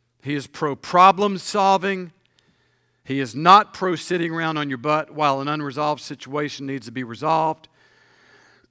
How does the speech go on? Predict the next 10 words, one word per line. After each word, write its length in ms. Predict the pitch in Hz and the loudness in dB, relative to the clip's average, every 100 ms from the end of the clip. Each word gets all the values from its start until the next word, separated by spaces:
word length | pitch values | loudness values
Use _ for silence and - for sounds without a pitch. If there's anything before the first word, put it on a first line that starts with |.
| - | 2
<clears throat> 80 | 262 220 190 127 110 - _ _ - | 4 4 2 -4 -14 -20 _ _ -4
But 160 | 131 | -2
there 140 | 143 139 | -2 -2
are 60 | |
many 280 | 143 160 160 | 0 0 0
instances 640 | 160 151 165 143 151 123 | 0 -4 -12 -10 -10 -10
which 240 | 123 135 139 | -10 -10 -8
more 300 | 147 165 151 | -4 -4 -2
work 360 | 147 151 151 | -4 -6 -8
will, 400 | 151 147 143 131 | -6 -4 -4 -8